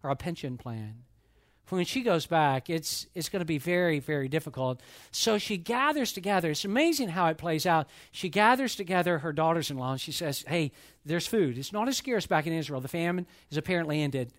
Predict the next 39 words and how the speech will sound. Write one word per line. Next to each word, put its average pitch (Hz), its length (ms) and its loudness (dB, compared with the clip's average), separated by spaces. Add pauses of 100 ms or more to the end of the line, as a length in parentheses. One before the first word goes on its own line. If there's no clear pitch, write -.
(120)
Let's 156 160 -2
go 160 300 4 (220)
to 185 180 0
Israel. 147 500 0
Let's 160 220 0
go 170 160 2
back, 165 400 4 (260)
let's 170 200 0
go 175 180 4
back 196 320 4
there." 139 320 2 (240)
And 156 100 0
so 196 180 6
she 185 180 0
gathers 220 440 6
up 214 180 6
Ruth 185 480 4
and 165 200 0
Orpah. 180 320 0
And 135 100 -4
it's 202 120 -2
amazing. 226 520 4 (240)
We 214 140 2
know 254 200 8
that 254 220 4
Ruth 240 300 0
becomes 190 340 0
a 196 60 -2
part 208 240 2
of 190 80 -2
the 180 40 0
story 220 460 2
and 156 140 0
remains 202 340 0
a 247 60 -2
part 180 180 2
of 147 60 0
the 143 80 -4
story. 160 380 0